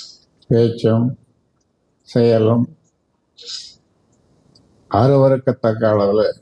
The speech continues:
அமைந்திருக்கிறது.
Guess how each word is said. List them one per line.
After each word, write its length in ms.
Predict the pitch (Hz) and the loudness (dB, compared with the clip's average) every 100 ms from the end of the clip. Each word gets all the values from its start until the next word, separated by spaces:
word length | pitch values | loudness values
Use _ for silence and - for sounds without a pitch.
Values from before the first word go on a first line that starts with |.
| _ _ _ _ _ _ _ _ _ _ _ _ _ - - - _ _ _ - | _ _ _ _ _ _ _ _ _ _ _ _ _ -20 -20 -20 _ _ _ -4
அமைந்திருக்கிறது. 840 | 110 113 107 110 110 95 98 | 0 2 2 0 0 -4 -2